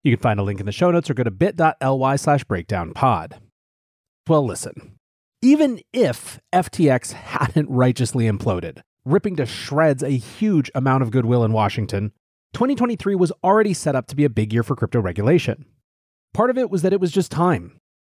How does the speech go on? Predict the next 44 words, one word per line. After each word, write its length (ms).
Part 220
of 80
it 180
was 120
that 120
many 240
of 60
those 160
processes 540
were 80
started 360
last 360
year, 340
between 340
Biden's 380
executive 460
order, 480
numerous 420
bills 380
introduced 440
in 60
the 60
House 280
and 120
Senate, 380
including 400
thoughtful, 400
well-considered 640
legislation 580
like 140
the 80
Lummis-Gillibrand 680
Responsible 520
Financial 460
Innovation 520
Act, 260
and 120
some 220
considerably 500
less 300
good 160
legislation 540
as 120
well. 360